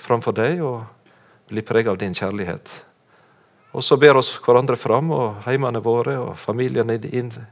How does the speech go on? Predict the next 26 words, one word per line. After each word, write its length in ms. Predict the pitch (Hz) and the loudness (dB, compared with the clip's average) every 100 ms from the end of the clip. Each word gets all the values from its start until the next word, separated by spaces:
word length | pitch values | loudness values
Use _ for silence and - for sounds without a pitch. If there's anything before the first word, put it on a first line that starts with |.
| _ | _
for 160 | - 117 | -2 0
deg, 180 | 127 156 | 2 0
og 80 | |
så 120 | 131 - | -4 -2
ber, 200 | 131 113 | 0 0
Herre, 220 | 110 113 | -2 -2
om 240 | 110 104 - - - - - - _ _ _ _ _ | -2 -6 -14 -20 -20 -20 -20 -20 _ _ _ _ _
frelse 580 | - 107 127 135 - 107 | -4 0 0 -2 -4 -2
og 140 | 98 110 | -2 -4
oppvåkning, 420 | - 107 - 92 | -4 -4 -6 -6
Herre. 260 | 95 98 107 131 - | -4 -6 -8 -12 -16
Du 60 | - | 2
ser 140 | - 139 | 6 6
den 160 | 131 | 6
vonde 240 | 120 147 120 | 4 2 2
tida 240 | 139 110 | 0 0
som 140 | 98 110 | 0 -4
oss 140 | 104 | -2
lever 300 | 110 113 107 | 0 2 0
i, 100 | 98 | -4
med 160 | 87 104 | -4 -4
alle 220 | 120 123 | -2 0
disse 340 | 123 - 110 113 | -2 -6 -12 -8
grusomme 520 | 107 113 139 - 107 92 | -4 -4 -2 -4 -4 -2
bilder 400 | 104 131 98 85 | -2 -2 -4 -4
av 140 | 104 | -6